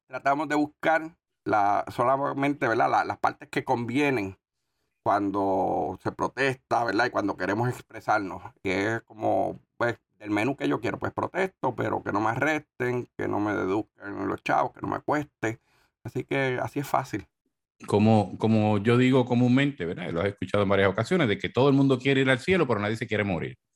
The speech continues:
Speaker 1: Correcto.
Speaker 2: Y la realidad es que todo conlleva, ¿verdad?, unos sacrificios, unos más grandes que otros.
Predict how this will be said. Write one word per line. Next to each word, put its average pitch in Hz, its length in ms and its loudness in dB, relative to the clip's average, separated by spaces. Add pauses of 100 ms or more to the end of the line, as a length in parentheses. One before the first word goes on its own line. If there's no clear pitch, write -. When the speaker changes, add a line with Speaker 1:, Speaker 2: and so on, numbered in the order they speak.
(200)
Speaker 1:
Correcto. 92 380 -6
Speaker 2:
Y 76 300 -2 (180)
la 87 160 4
realidad 85 580 4
es 185 380 2 (340)
que 76 440 -2 (360)
todo 113 300 8
conlleva, 151 400 8
¿verdad?, 170 200 6
unos 151 200 6
sacrificios, 123 720 2
unos 82 160 -2
más 92 180 2
grandes 98 300 2
que 117 160 4
otros. 92 320 2